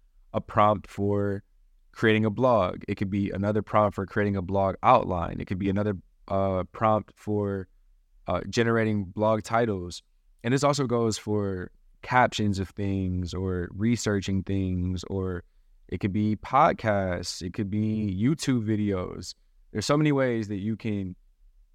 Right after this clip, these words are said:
leverage this, you know, prompt cheat sheet is how I would think of it, you know, to just speed up your content creation process or your planning process, your outlining process, whatever it is.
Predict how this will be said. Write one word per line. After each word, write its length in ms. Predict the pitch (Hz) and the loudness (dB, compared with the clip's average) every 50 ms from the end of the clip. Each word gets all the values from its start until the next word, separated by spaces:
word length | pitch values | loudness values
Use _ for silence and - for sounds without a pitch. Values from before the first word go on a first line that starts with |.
| _ - | _ -10
leverage 500 | - 101 104 117 123 120 110 113 107 92 | -4 0 4 4 4 4 2 0 -2 -2
this, 340 | - 110 104 101 - - - - | -2 -2 -2 -2 -2 -6 -8 -4
you 80 | 107 | -2
know, 160 | 104 98 95 87 _ - | -2 0 -2 -4 _ -8
prompt 380 | - 123 113 113 107 - _ | -2 2 2 2 2 -2 _
cheat 240 | - - 175 165 - | -4 -4 -2 -2 -2
sheet 320 | - 113 107 107 104 - _ _ _ _ _ _ - | -4 -4 -4 -4 -4 -6 _ _ _ _ _ _ -8
is 240 | - 101 98 92 - | -4 -4 -4 -4 -4
how 160 | - 101 101 | 0 2 2
I 40 | 104 | 4
would 120 | 98 95 92 | 2 2 0
think 200 | - 120 120 107 | 0 0 0 0
of 180 | 101 95 92 | 0 0 0
it, 180 | 101 104 - - - _ _ - _ _ _ - - _ _ _ _ - | -2 -2 -4 -6 -12 _ _ -20 _ _ _ -20 -20 _ _ _ _ -2
you 100 | - 113 | 0 2
know, 140 | 107 101 98 | 2 2 2
to 160 | 95 - 104 | 0 -2 -2
just 160 | 101 101 - | -2 -2 -4
speed 340 | - - - 120 123 123 113 | -4 -4 0 2 2 4 4
up 200 | 113 110 - - | 2 2 2 0
your 100 | 107 98 | -2 -2
content 400 | - 113 107 107 101 107 98 - | 0 0 0 0 0 -2 -6 -2
creation 420 | - 101 101 101 - 101 95 92 - - - - | 0 0 0 0 0 -2 -4 -4 -6 -8 -16 -6
process 460 | - 107 101 98 92 - 90 85 - | 0 2 2 2 2 0 -4 -4 -4
or 60 | - | -4
your 160 | 95 95 95 92 | -4 -2 -4 -4
planning 400 | - - 120 117 117 113 113 107 | -2 0 2 2 2 2 0 -2
process, 500 | - 113 107 107 104 - 104 104 101 - | 0 2 2 2 2 0 -2 -2 -2 -2
your 120 | 101 - | -4 -2
outlining 420 | 107 107 101 107 104 104 104 101 | 0 0 2 2 0 0 0 -2
process, 480 | 98 - 104 101 98 - 95 95 92 - | -2 0 0 0 0 0 -4 -6 -6 -6
whatever 320 | 98 101 110 110 101 104 | -2 -2 -2 0 0 0
it 60 | 98 101 | 0 0
is. 400 | 101 101 98 98 95 92 - | 0 0 0 -2 -4 -6 -8